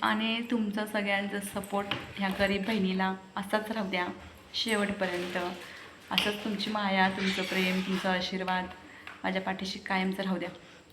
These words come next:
कारण की आपल्या चॅनलवरती खूप लोक, म्हणजे खूप आजी, आजोबा, मामा अशा आहेत गरीब, अ, सॉरी, गरीब नव्हे,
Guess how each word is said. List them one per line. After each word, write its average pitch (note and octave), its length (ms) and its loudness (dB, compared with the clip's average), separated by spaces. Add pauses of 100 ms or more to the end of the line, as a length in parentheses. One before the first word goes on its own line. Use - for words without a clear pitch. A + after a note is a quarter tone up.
कारण G3 260 0
की G#3 100 0
आपल्या F#3+ 320 0
चॅनलवरती F#3+ 520 0
खूप - 540 -2
लोक, G#3+ 300 0 (560)
म्हणजे G3+ 380 -2
खूप A#3+ 240 -2
आजी, F#3+ 380 2 (440)
आजोबा, F#3+ 520 2
मामा F#3+ 380 2
अशा G3 220 0
आहेत F#3+ 380 -4
गरीब, F#3+ 240 -2 (2500)
अ, G3 140 -2
सॉरी, G#3 280 2
गरीब G3+ 320 2
नव्हे, G3+ 220 2